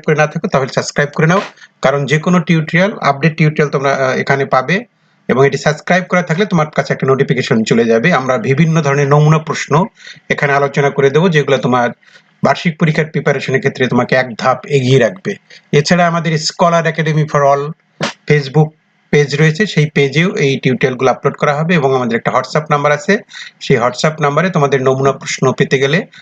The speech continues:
WhatsApp করে তোমরা আমাদের কাছ থেকে সেগুলো সংগ্রহ করতে পারো। এছাড়া এই টিউটোরিয়ালের পিডিএফ লিঙ্কটাও এখানে দেওয়া থাকবে। তো শুরু করছি আমাদের নির্ধারিত আলোচনা।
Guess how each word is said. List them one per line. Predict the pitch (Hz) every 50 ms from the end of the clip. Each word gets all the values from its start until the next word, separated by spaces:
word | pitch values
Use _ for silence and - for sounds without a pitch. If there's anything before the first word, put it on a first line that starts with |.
| _ _ -
WhatsApp | 120 123 - - 160 147 151
করে | - - 113 113
তোমরা | - 117 107 107 107 104
আমাদের | 101 113 104 110 104
কাছ | - 107 -
থেকে | - 107 104
সেগুলো | - - 107 104 101
সংগ্রহ | - - 113 113 113 107
করতে | - - - -
পারো। | 135 139 147 175 214 - _ - - - _ -
এছাড়া | 143 139 - 180 175 190
এই | 202 170 160 160 156 151 151 156 156 _ _ - _ _ _ _ -
টিউটোরিয়ালের | - 143 147 151 - 156 151 160 156 151 _ _ _
পিডিএফ | - 165 151 156 156 156 156 156 _ -
লিঙ্কটাও | 143 139 135 139 123 175 185
এখানে | 175 143 - 131 123
দেওয়া | 113 107 131 127 117
থাকবে। | - - 104 - _ - 190 - _ _ _ _ _ _ _ - - _ _ _ _ _ -
তো | - 143
শুরু | - 165 151 160
করছি | 156 185 170 - 185
আমাদের | 175 165 170 160 165 151
নির্ধারিত | 147 139 139 147 147 147 139 147
আলোচনা। | 135 131 135 120 - 139 147 160 196 233